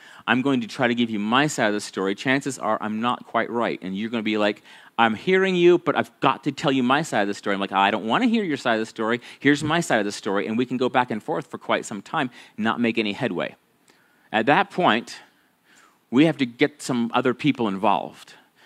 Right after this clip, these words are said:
And so we say, "Okay, so here's the situation." And, and this is a classic example. You know, our boys are learning how to talk with each other.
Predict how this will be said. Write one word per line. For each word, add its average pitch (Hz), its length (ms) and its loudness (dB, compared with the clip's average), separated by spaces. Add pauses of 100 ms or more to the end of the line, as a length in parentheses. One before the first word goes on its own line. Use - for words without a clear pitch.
(180)
And 107 80 -10
so 117 120 -2
we 110 80 0
say, 113 200 0
"Okay, 110 200 2
so 113 120 -8
here's 139 200 0
the 127 60 -8
situation." 123 720 -2 (560)
And, 101 240 0
and 104 160 -4
this 123 160 0
is 120 160 -2
a 110 60 -2
classic 120 440 0
example. 101 640 -2
You 101 100 -6
know, 98 100 -4
our 110 240 2
boys 107 320 -2
are 101 60 -2
learning 107 240 -4
how 104 100 -4
to 101 100 -4
talk - 440 -6
with - 160 -4
each 80 220 -8
other. 73 300 -8